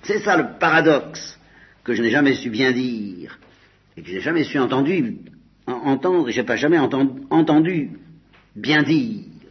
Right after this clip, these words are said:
de la condition chrétienne, c'est que seuls ne sauront vraiment attendre le Sauveur que ceux qui seront déjà sauvés.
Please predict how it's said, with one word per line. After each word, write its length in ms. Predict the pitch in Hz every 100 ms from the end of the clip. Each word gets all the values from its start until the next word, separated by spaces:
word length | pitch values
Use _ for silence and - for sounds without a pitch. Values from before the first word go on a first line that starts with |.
| _ 101
de 60 |
la 100 | 113
condition 360 | 107 113 - 101
chrétienne, 600 | 104 104 175 190 180 156 - - - _
c'est 180 | - 139
que 180 | 139
seuls 560 | 113 - 220 170 120 101
ne 140 | 120
sauront 420 | 135 - 190 151 131
vraiment 680 | - - 175 147 113 90 - - - _ _ -
attendre 540 | 147 - 180 156 117 127
le 80 |
Sauveur 840 | 113 - 170 147 175 208 214 208 -
que 100 | 117
ceux 220 | - 135
qui 140 | 123
seront 300 | 113 123 156
déjà 220 | 123 104 113
sauvés. 340 | 71 67